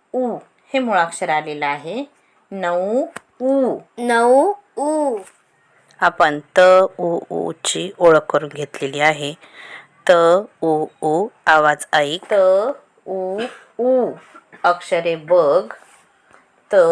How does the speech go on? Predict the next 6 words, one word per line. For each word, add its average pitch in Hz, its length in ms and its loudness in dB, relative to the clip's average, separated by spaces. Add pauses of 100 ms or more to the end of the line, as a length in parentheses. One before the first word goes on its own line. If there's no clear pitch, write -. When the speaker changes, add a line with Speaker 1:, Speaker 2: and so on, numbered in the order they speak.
(680)
Speaker 1:
उ, 196 400 -10 (380)
ऊ. 247 300 -2 (420)
अक्षरांना 196 760 -2 (220)
गोल 254 440 2 (120)
कर. 127 180 0 (1300)
तवा. 170 500 4